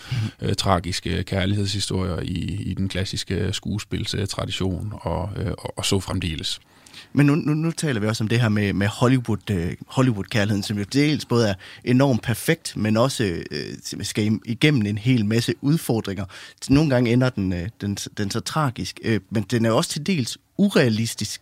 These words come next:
Speaker 1: tænker jeg. Altså, kan vi godt lære noget om kærlighed af at se det på film?
Speaker 2: Ja, det er sgu et godt spørgsmål. <laughs>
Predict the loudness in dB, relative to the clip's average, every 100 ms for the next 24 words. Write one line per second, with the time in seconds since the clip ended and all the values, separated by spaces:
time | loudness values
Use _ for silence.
0 | _ 0 2 4 2 2 -2 -2 -2 0
1 | 0 0 0 2 4 4 2 2 0 -2
2 | -4 -2 -2 -4 -8 -8 -2 -2 -2 -4
3 | -4 -6 -4 -4 -6 -18 _ -12 -6 -4
4 | 0 0 0 -4 -2 0 2 2 2 0
5 | 4 6 6 4